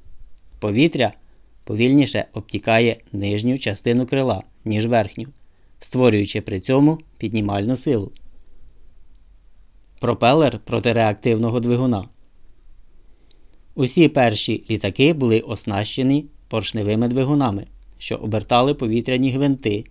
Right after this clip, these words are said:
чи пропелери. Обертаючись, пропелер штовхав літальний апарат уперед. Більшість сучасних великих літаків оснащена турбореактивними двигунами. Реактивні двигуни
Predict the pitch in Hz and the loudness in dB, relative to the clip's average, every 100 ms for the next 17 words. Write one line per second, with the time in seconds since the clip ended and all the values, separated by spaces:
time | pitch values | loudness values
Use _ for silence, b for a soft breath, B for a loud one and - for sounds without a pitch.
0 | - - - - 120 131 131 120 98 98 | -18 -20 -20 -8 -6 -4 0 0 -2 -8
1 | 147 - - - - - _ _ - - | -14 -20 -20 -20 -20 -20 _ _ -20 -20
2 | - - 131 160 165 139 104 95 107 - | -8 -2 2 2 4 4 4 0 -6 -6
3 | 110 113 151 165 117 - - 110 - 107 | -6 0 2 2 0 -6 -6 -6 -2 -2
4 | 107 - 113 101 107 131 139 - 113 113 | -2 -4 -4 0 2 4 2 0 -6 -2
5 | 107 107 - 117 135 123 98 - - - | 0 0 -4 -2 2 2 0 -6 -20 -20
6 | - - - - - - - - - - | -20 -20 -20 -20 -20 -20 -20 -20 -18 -2
7 | 117 147 127 117 - - - 117 123 113 | 4 6 4 -2 -6 -10 -8 -2 0 0
8 | 110 101 113 110 107 107 107 104 101 - | -2 -6 0 2 2 -2 -6 -6 -6 0
9 | 131 156 - - 135 - 143 139 - 139 | 2 2 -4 -10 -8 -2 -2 -2 -2 -2
10 | 143 - _ - 123 120 123 127 101 98 | -2 -8 _ -8 -4 0 2 2 0 -4
11 | 110 104 113 123 120 117 135 147 104 98 | -4 -2 -2 -2 0 0 2 0 0 -4
12 | - - - - - _ - - - _ | -14 -20 -20 -20 -20 _ -20 -20 -20 _
13 | _ _ - - 117 131 135 170 135 117 | _ _ -20 -4 2 2 4 4 4 4
14 | 113 107 104 123 165 | 2 0 2 2 2